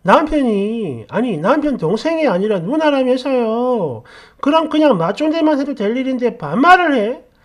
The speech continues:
그리고 뭐 이름 부른다고? 너 설마 꽁꽁씨도 아니고 "야, 꽁꽁아." 이 지랄 하는 거 아니죠?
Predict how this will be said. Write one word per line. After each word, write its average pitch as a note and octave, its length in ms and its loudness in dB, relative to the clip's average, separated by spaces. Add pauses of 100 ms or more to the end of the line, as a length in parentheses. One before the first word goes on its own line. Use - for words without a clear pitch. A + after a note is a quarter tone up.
(200)
그리고 C#4+ 280 0
뭐 F#3+ 360 0
이름 D#4 280 0
부른다고? D#3+ 600 -8
너 G3 140 0
설마 A3 920 -2 (440)
꽁꽁씨도 C#4+ 840 0
아니고 E3 600 -4
"야, A3+ 220 2
꽁꽁아." C4+ 600 0
이 A3 100 -10
지랄 C#4+ 240 0
하는 C4+ 220 -2
거 D4+ 60 0
아니죠? F#3 760 -2